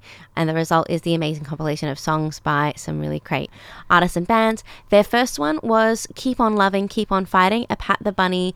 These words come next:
covers compilation benefiting Trans Lifeline, which is also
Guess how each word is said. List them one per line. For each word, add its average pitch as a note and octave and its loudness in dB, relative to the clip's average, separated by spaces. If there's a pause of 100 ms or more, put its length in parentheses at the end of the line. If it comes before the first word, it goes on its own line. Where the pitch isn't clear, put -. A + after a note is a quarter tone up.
(280)
covers G#3 0
compilation G#3 -2 (120)
benefiting A3 0
Trans G#3+ 2
Lifeline, G#3+ 2
which G3+ -2
is A3 -2
also G3+ 2